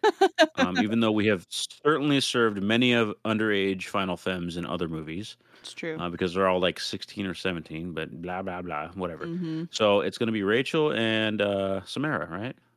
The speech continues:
Speaker 2: Having a
Speaker 1: Rachel
Speaker 2: drink at
Speaker 1: and
Speaker 2: the bar?
Speaker 1: Samara having a drink.
Speaker 2: Yeah. So, uh, if she can move her ha-,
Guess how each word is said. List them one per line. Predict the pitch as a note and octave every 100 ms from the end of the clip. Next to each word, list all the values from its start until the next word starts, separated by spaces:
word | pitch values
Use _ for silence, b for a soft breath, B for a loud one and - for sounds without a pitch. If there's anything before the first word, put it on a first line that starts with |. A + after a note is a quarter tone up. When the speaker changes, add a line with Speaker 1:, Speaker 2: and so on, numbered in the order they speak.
| _ _
Speaker 2:
Having | G#2 G2
a | F#2+
Speaker 1:
Rachel | G2
Speaker 2:
drink | G#2
at | F#2+
Speaker 1:
and |
Speaker 2:
the | G#2+
bar? | A2
Speaker 1:
Samara | G3 G#3 G3+ G#3+ G#3 -
having | F3+ F#3
a | F#3
drink. | G3 A3 A#3 _ - C#3
Speaker 2:
Yeah. | C#3 F#2+ - _ b b b b b b b
So, | - G#2+ G#2 G2+
uh, | G2+ F#2+ F#2
if | G2
she | - C3
can | B2+ A2+ G2 -
move | G2+ A2+ A#2
her |
ha-, | G2+